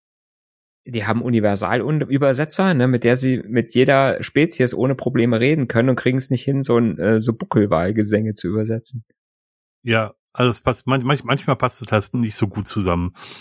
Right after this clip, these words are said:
Speaker 1: Aber vielleicht ist auch einfach, äh, irgendwann mal was, man weiß ja nicht, wann die Buckelwale ausgestorben sind, wann die dann, äh, äh, welche Unterlagen dann mal verbrannt sind irgendwo.
Speaker 2: Ja.
Speaker 1: Und wir haben ja das Problem, ne, ähm,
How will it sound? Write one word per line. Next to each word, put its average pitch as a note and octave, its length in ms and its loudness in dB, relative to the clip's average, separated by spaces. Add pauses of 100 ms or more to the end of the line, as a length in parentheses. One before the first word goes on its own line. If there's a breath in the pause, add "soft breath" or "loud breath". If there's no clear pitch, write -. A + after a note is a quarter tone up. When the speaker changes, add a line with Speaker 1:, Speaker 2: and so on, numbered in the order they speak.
(120)
Speaker 1:
Aber A#2 160 0
vielleicht D3+ 320 -2
ist D#3 100 -6
auch D3 120 -2
einfach, - 480 -4 (420)
äh, A#2+ 80 -6
irgendwann D3+ 460 2
mal C3 240 2
was, - 320 -2
man A#2 380 0
weiß D3 180 0
ja C#3+ 100 0
nicht, C3+ 160 0
wann D3 120 2
die C#3+ 100 2
Buckelwale A#2+ 460 0
ausgestorben A#2 580 0
sind, B2 260 -2
wann A#2 240 0
die B2 100 -2
dann, A#2+ 380 -2
äh, A2 680 2
äh, G2+ 40 -4 (160)
welche C3 380 0 (100)
Unterlagen A#2+ 560 2
dann A#2 160 2
mal A#2 140 2
verbrannt G#2+ 480 -2
sind G#2+ 240 -2
irgendwo. G2+ 560 -4
Speaker 2:
Ja. G#2 180 0 (640)
Speaker 1:
Und A2+ 80 -6
wir A2 120 -2
haben C3+ 80 -2
ja C3 80 0
das B2 180 -6
Problem, B2 580 -2
ne, B2+ 400 -2
ähm, G#2+ 420 0